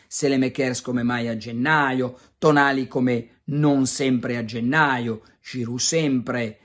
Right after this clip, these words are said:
eh, lo stesso Diaz ha giocato bene, la difesa, Kalulu è stato il primo a, a, a, a, a iniziare, Chiera ha giocato la migliore partita, Tatarusano appare più sicuro. Chiaro che poi puoi mettere anche l'uno, l'uno uno, il dieci dieci dieci,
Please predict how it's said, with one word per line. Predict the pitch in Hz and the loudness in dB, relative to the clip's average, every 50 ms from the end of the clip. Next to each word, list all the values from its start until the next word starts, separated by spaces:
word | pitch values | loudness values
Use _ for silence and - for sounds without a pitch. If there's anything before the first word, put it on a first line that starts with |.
| _ _ _ _ _ _ _ | _ _ _ _ _ _ _
eh, | - 139 135 131 127 | -6 -4 -2 0 0
lo | 127 131 139 | 0 -2 -2
stesso | 120 - - 135 123 - - 135 123 | -4 -4 -4 -2 -2 -2 -2 -4 -2
Diaz | 120 147 160 156 147 127 - - | 0 0 2 2 2 0 0 -2
ha | 131 120 | -6 -6
giocato | 113 123 - 135 127 - 131 127 | -6 -6 -4 -4 -4 -4 -2 4
bene, | 139 156 160 143 135 127 120 117 - - - - - | 4 4 4 4 2 0 -2 -4 -8 -14 -20 -20 -10
la | - 139 135 139 | -4 0 0 2
difesa, | 123 131 127 - 175 170 165 147 139 127 - | 2 0 -2 0 2 2 2 2 2 0 -2
Kalulu | - 139 131 131 147 175 180 160 143 | 0 0 2 4 4 4 6 4 4
è | 131 | 2
stato | - 135 120 135 | 2 0 -4 -2
il | 117 | -2
primo | 107 139 131 127 131 | -2 -2 -2 0 -2
a, | 123 113 - | -2 -4 -4
a, | 135 127 117 | -4 -4 -4
a, | - 120 110 - 120 117 113 113 113 110 | -4 -6 -6 -6 -6 -6 -6 -6 -6 -6
a, | 110 110 - _ _ - - - | -6 -8 -12 _ _ -20 -20 -10
a | - 131 | -4 -2
iniziare, | 131 127 120 - 175 156 135 - - | -2 -2 0 0 -2 -2 -2 -4 -6
Chiera | - 156 156 156 160 147 139 120 | 0 2 4 4 4 4 2 0
ha | 117 | -2
giocato | 117 135 120 139 135 147 131 | -6 0 0 0 0 0 -2
la | 127 | 0
migliore | 127 127 127 131 131 127 117 | 0 2 2 2 0 0 -2
partita, | - 123 117 117 - 170 180 170 135 - 131 117 - - - _ _ | -2 -6 -10 -6 -2 -2 0 0 0 -2 -4 -4 -4 -10 -20 _ _
Tatarusano | - 131 123 - 135 135 143 120 143 143 143 139 | -8 -6 0 0 2 2 2 2 2 2 2 2
appare | 131 - - 131 131 131 | -2 0 0 0 0 -2
più | - - 123 | -4 -4 -6
sicuro. | - - 123 135 180 175 147 120 95 - - _ _ _ _ | -6 -6 0 2 4 4 4 2 0 -4 -16 _ _ _ _
Chiaro | _ - 180 170 170 160 | _ 4 4 4 4 4
che | 156 156 | -2 0
poi | 156 185 180 | 2 2 2
puoi | 127 156 147 | 4 4 2
mettere | 139 143 143 143 147 139 143 | 4 2 0 0 0 0 0
anche | 143 131 - 147 | 0 0 0 0
l'uno, | 147 151 156 156 147 | 0 2 2 2 2
l'uno | 147 151 147 147 143 | 2 2 2 2 2
uno, | 143 147 147 139 131 127 | 2 0 0 0 0 -2
il | 123 | -2
dieci | 117 139 147 143 - 135 | -2 -4 -4 -4 -4 -4
dieci | 131 143 127 - 143 131 | -4 -4 -4 -4 -6 -4
dieci, | 131 151 165 175 165 - - 131 117 113 | -2 0 0 0 -2 -4 -4 -6 -6 -6